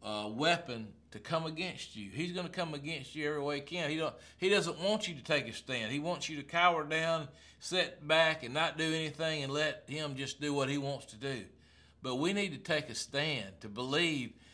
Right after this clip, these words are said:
that God is real and to have the faith to believe that we are overcomers.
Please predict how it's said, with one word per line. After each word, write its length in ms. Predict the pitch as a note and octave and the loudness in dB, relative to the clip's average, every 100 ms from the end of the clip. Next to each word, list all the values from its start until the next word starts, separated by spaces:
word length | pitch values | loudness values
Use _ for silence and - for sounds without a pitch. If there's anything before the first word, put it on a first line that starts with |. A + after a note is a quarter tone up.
| - - | -20 -8
that 220 | A#2 G2+ | -8 0
God 340 | C#3+ D3+ D3 | 4 6 6
is 140 | C3+ A2+ | 2 -2
real 320 | C3+ D#3 C#3+ | -2 2 2
and 160 | B2 A2 | 2 -2
to 140 | G2 | -4
have 240 | B2 D#3 | 0 0
the 80 | B2+ | -2
faith 580 | A2 - D#3+ E3+ C#3+ - | -8 4 4 6 0 -6
to 60 | G#2 | -10
believe 380 | A2+ C3+ C#3 | -4 -2 -2
that 120 | A2+ G#2 | -6 -6
we 200 | D3+ D#3 | -2 2
are 260 | C#3+ F#3 | 6 8
overcomers. 800 | C#3+ B2 G2+ - G#2+ G2+ A#2+ - | 6 4 -4 -4 -4 -4 -12 -14